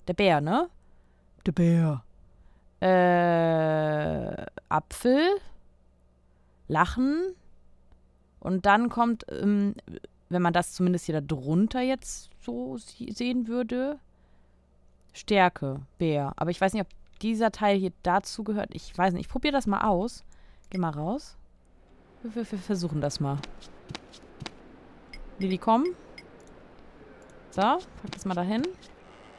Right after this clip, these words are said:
Apfel. Und der Bär.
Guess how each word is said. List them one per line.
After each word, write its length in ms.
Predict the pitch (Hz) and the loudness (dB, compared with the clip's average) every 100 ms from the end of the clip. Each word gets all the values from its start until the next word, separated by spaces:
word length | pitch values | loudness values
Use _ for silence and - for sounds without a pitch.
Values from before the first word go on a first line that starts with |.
| - - - - - - - - | -20 -12 -12 -12 -16 -20 -20 -10
Apfel. 420 | - 185 - 277 339 403 - - - - - - - - - - - - - - - - - - - - - - - | -6 -6 -2 0 0 -2 -8 -20 -20 -20 -20 -20 -20 -20 -20 -20 -20 -20 -20 -20 -20 -20 -20 -20 -20 -14 -14 -12 -6
Und 160 | 196 | 0
der 100 | 214 | 2
Bär. 440 | 165 160 151 143 | 2 2 2 0